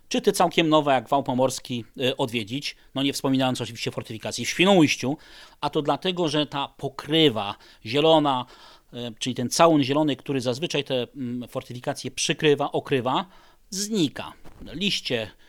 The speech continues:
drzewa tak naprawdę udają się na spoczynek, idą w, w zimowy sen i w ten sposób te wszystkie rzeczy, których przez większość roku, przez siedem, osiem miesięcy w roku nie jesteśmy w stanie dostrzec i zobaczyć,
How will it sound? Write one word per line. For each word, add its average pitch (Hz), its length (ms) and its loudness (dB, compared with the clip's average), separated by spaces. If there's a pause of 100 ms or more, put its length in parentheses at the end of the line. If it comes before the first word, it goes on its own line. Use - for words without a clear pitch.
(480)
drzewa 110 580 2
tak 107 180 -14
naprawdę 110 440 -8
udają 117 300 -4
się 160 140 -6
na 180 100 -4
spoczynek, 240 760 -2 (160)
idą 151 340 2
w, 117 80 -12
w 135 220 -12
zimowy 127 400 -2
sen 240 320 0 (480)
i 180 80 -4
w - 80 -12
ten 214 180 0
sposób - 440 -6
te 170 120 -8
wszystkie - 500 -2
rzeczy, 220 280 0
których 185 300 -2
przez 165 240 -2
większość 202 400 -2
roku, 175 300 0
przez - 220 -6
siedem, 185 360 0
osiem 165 240 -4
miesięcy 147 340 -4
w - 20 -6
roku 160 220 -4
nie 143 60 2
jesteśmy 151 320 -6
w - 40 -14
stanie 131 240 -6
dostrzec 143 400 -6
i - 20 -10
zobaczyć, 135 500 -6